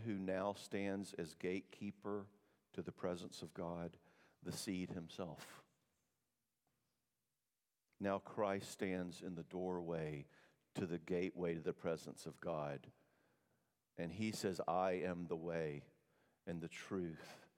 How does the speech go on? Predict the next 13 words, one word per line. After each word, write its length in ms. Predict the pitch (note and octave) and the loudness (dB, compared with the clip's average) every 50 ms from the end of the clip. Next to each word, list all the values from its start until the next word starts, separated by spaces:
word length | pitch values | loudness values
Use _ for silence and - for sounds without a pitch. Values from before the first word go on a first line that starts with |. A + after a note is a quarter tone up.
| _ _ _ _ _ _ | _ _ _ _ _ _
and 100 | D#2+ E2 | -8 -2
the 80 | D#2+ E2 | -2 0
life, 720 | E2 E2 F2 D#2+ E2 D2+ C#2+ C#2 - - - - - - - _ _ _ - - - - - - - _ _ _ | 2 4 4 4 4 2 0 -6 -8 -8 -10 -10 -12 -14 -18 _ _ _ -20 -20 -20 -20 -20 -20 -20 _ _ _
and 140 | E2+ E2+ E2+ | -6 -4 -2
no 120 | F#2 G2 | 0 0
one 160 | F#2+ F#2+ E2+ | 0 -2 -4
comes 380 | F#2 - - - G2+ F2 - - | -6 -8 -4 -4 -4 -4 -4 -6
unto 180 | G2 E2+ - G2+ | -8 -4 -4 -2
the 120 | E2 E2 | -2 -2
Father 340 | - - - F2+ E2 F2 F2+ - | -2 0 2 2 2 2 -2 -4
but 160 | - B1+ - | -6 -10 -6
by 120 | - D#2 C#2+ | -6 -6 -6
me." 360 | C#2+ C#2+ C2 B1+ A#1+ - | -4 -8 -8 -10 -12 -14